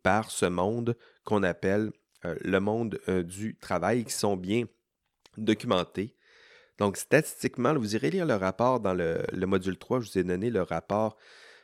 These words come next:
Euh, il est intitulé National Business Ethics Survey. Donc, euh, je vous l'ai proposé en lecture. Euh, vous allez voir que statistiquement, cinquante pour cent des, euh,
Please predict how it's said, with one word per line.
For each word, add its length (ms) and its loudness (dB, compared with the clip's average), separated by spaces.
Euh, 100 4
il 120 4
est 140 0
intitulé 520 2
National 680 4
Business 640 2
Ethics 640 -2
Survey. 560 2
Donc, 340 -6
euh, 420 -4
je 80 -12
vous 40 0
l'ai 80 4
proposé 420 -2
en 100 2
lecture. 600 0
Euh, 140 4
vous 100 2
allez 120 6
voir 220 -2
que 100 0
statistiquement, 920 2
cinquante 540 4
pour 140 -6
cent 300 4
des, 260 2
euh, 220 -4